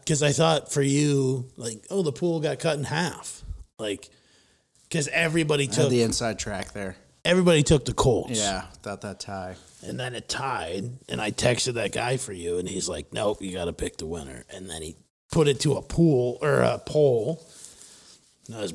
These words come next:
Speaker 1: that's
Speaker 2: I
Speaker 1: not
Speaker 2: backed out.
Speaker 1: Yeah.
Speaker 2: Sad.
Speaker 1: Yeah. This, so you got your forty bucks back?
Speaker 2: I got my forty dollars.
Speaker 1: Yeah. Have you won a week yet in the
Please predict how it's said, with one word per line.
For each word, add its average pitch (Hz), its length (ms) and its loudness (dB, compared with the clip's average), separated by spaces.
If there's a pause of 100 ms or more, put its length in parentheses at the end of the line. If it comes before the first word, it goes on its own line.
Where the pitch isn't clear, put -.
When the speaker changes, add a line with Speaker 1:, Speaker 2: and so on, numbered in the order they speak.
(120)
Speaker 1:
that's 170 320 2
Speaker 2:
I 151 280 2
Speaker 1:
not 98 80 -6
Speaker 2:
backed 101 300 -6
out. 95 360 -8
Speaker 1:
Yeah. 151 340 -2 (120)
Speaker 2:
Sad. 90 440 -12 (240)
Speaker 1:
Yeah. 85 240 -12 (400)
This, 135 140 -2
so 151 100 4
you 135 100 4
got 127 140 4
your 113 100 2
forty 120 280 -2
bucks 110 260 -4
back? 117 260 -6
Speaker 2:
I 107 160 -8
got 104 200 -6
my 98 340 -8 (240)
forty 123 420 0
dollars. 90 720 -4
Speaker 1:
Yeah. 76 280 -4 (220)
Have 160 140 4
you 175 140 6
won 165 180 4
a 160 60 2
week 160 300 2
yet 175 300 2
in 156 220 0
the 143 340 4